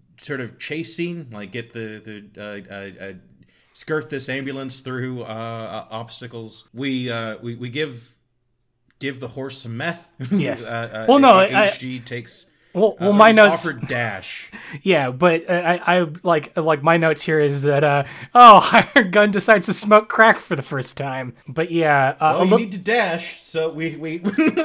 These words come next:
Speaker 1: we, we, we have something for that.
Speaker 2: There, there was, there was one thing just before they, before she decides to huff some, some, some meth,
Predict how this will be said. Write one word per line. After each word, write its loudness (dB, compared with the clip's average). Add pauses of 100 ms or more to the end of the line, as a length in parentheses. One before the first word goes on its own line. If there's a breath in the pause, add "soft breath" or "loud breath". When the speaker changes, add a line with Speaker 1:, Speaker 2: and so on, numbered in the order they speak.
(120)
Speaker 1:
we, -2
we, -4
we 0
have 2
something -8
for -10
that. -8
Speaker 2:
There, 0
there 0
was, -2
there -4
was 0
one 0
thing -6
just -8
before -4
they, -4
before -6
she -12
decides -6
to -10
huff -8
some, -12
some, -14
some -12
meth, -14